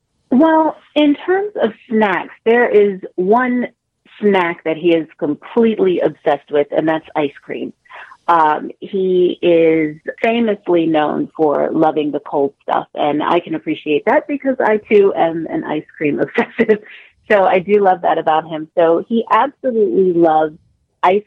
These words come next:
cream. But again, none of that artisanal, you know,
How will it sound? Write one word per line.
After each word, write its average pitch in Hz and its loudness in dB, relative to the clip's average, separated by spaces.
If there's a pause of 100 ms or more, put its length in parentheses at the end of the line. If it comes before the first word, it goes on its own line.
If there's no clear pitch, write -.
cream. 143 -6
But - 0
again, 208 -4
none 185 0
of 311 -2 (100)
that 254 0
artisanal, 214 2
you 202 2
know, 180 2